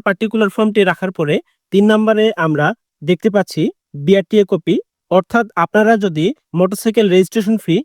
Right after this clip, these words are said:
ব্যাংকে জমা দেন বা অনলাইনে জমা দেন, যে যেভাবেই জমা দেন না কেন, আপনাদের কিন্তু মানি রিসিট কপিটি এখানে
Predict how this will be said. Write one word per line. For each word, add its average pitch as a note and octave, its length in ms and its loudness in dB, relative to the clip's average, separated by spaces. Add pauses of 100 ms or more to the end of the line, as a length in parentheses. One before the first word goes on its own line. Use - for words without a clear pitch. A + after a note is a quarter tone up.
(360)
ব্যাংকে F#3 340 2
জমা A3+ 260 4
দেন D#3+ 140 0 (320)
বা E3 160 0 (120)
অনলাইনে G3 380 4
জমা G#3 220 2
দেন, D#3+ 160 0 (320)
যে D#3+ 220 0
যেভাবেই G#3+ 420 2
জমা F#3+ 220 4
দেন G3+ 160 2
না G3+ 120 2
কেন, D3 180 -2 (360)
আপনাদের G3 360 0
কিন্তু F3+ 280 0 (360)
মানি E3+ 280 2
রিসিট G3 320 -2
কপিটি F3 380 0
এখানে D#3 260 -2